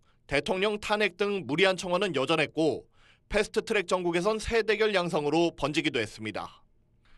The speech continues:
청와대 청원 게시판이 갈등을 확산한다는 논란을 피하고 정치 참여 확대라는 제 역할을 하려면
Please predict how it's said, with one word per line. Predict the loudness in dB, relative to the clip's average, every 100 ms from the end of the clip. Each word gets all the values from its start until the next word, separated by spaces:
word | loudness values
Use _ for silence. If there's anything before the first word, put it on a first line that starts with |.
| _ _ _
청와대 | 0 4 4
청원 | 2 0 0
게시판이 | 2 0 -2 0 0
갈등을 | 0 0 2 2 2
확산한다는 | -2 -2 0 2 2 0 0
논란을 | 2 4 4 0
피하고 | 2 2 4 2 0 -4 _ _ _
정치 | -2 0 0 -2
참여 | 0 2 0
확대라는 | -2 -2 2 4 4 0
제 | 0 2
역할을 | 2 2 2
하려면 | 4 2 2 2 0